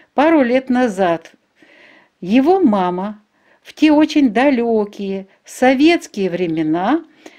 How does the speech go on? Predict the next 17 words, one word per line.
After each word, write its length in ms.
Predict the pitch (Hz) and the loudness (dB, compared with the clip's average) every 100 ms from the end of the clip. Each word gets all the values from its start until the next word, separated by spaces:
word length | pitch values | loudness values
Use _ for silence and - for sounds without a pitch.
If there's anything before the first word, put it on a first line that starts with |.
| _ _ - | _ _ -2
имея 540 | 247 302 370 302 226 | 2 6 6 4 2
один 800 | - 226 196 214 302 330 294 214 - | 0 -2 0 2 4 6 4 0 -4
очень 520 | 185 220 214 208 196 | 0 0 0 -2 -2
редкий 460 | 220 226 220 175 | 0 0 -2 -10
сорт, 480 | 170 - 185 262 294 | -12 -6 0 0 -2
тогда 320 | 196 185 190 | -6 -6 -4
это 180 | 185 185 | -4 -4
был 280 | 165 202 220 | -6 -4 -6
такой 440 | - 185 - 240 | -6 -8 -4 -2
большой 340 | 208 185 180 165 | -2 -4 -6 -10
дефицит, 680 | 170 - 151 - 202 277 349 - - - - - | -12 -16 -18 -10 -6 -4 -4 -10 -20 -20 -20 -2
обычной, 960 | 262 262 294 320 247 - - 165 156 - _ _ _ _ | 0 2 2 2 2 -4 -8 -6 -6 -12 _ _ _ _
э, 260 | 175 175 170 | -4 -2 -2
была 320 | 180 233 208 | -2 0 0
бордовая 640 | 185 262 233 285 247 196 190 | 0 0 2 2 2 0 -2
такая 400 | 185 190 160 170 | -4 -2 -4 -2
хризантема, 960 | 262 269 196 180 160 160 156 175 254 | 0 0 0 -6 -6 -6 -6 -6 -8